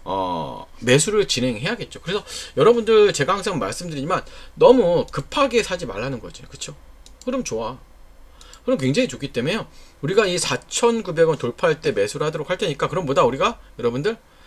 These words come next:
맞아, 소통방에 입장하시면 소통방에서 제가 여러분들께 지금 말씀을 드려요. 어떤 거 매매해야 되는지, 그 만약에 한국 첨단 소재의 매수 타이밍이 오면 여기다 말씀을 드릴 거예요. 그러니까 여러분들 편하게, 어, 입장을 하시면 돼요.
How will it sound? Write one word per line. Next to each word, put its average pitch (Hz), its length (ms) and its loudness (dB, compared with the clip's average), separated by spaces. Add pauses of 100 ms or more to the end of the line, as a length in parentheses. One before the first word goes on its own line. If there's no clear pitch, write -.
(140)
맞아, 104 160 -8
소통방에 220 560 0
입장하시면 - 420 -6
소통방에서 233 680 0
제가 214 300 -2 (400)
여러분들께 170 640 4
지금 160 300 -4
말씀을 156 480 0
드려요. 190 420 4
어떤 175 460 -4
거 160 160 6
매매해야 147 480 4
되는지, 135 460 0 (260)
그 165 100 -8
만약에 156 320 4
한국 233 240 0
첨단 208 320 0
소재의 175 440 -2
매수 120 200 2
타이밍이 175 320 -2
오면 143 180 0
여기다 127 240 0
말씀을 123 420 -4
드릴 151 200 -6
거예요. 110 140 0
그러니까 127 180 -4
여러분들 135 340 2 (340)
편하게, 277 600 4 (100)
어, - 160 2
입장을 190 300 4
하시면 113 260 -4
돼요. - 40 -20